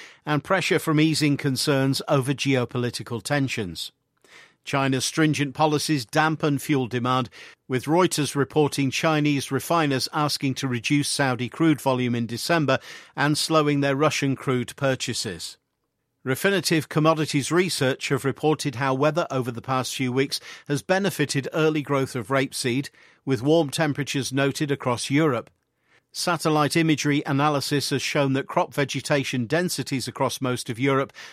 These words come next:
are way above the long-term median, which indicates very good crop conditions. E U twenty-seven and U K rapeseed production remains unchanged amid the continuation of favourable conditions,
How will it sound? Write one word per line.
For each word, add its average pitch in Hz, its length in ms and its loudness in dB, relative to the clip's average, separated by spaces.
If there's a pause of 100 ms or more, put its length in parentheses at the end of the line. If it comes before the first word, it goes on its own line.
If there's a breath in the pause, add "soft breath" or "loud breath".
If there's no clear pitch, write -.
are 139 200 0
way 156 300 4
above 131 340 2
the 127 100 -2
long-term 131 500 0
median, 123 460 2 (400 loud breath)
which 120 180 -4
indicates 131 460 -2
very 135 320 2
good 135 300 0
crop 131 280 0
conditions. 117 760 -4 (600 loud breath)
E 151 60 4
U 147 300 4
twenty-seven 170 840 0
and 131 260 0
U 135 160 2
K 131 200 -2
rapeseed 135 540 -2
production 131 480 -4
remains 131 640 -2
unchanged 123 800 -4 (320 loud breath)
amid 139 260 0
the 135 80 -2
continuation 131 800 -2
of 117 80 -4
favourable 117 540 -2
conditions, 117 600 -4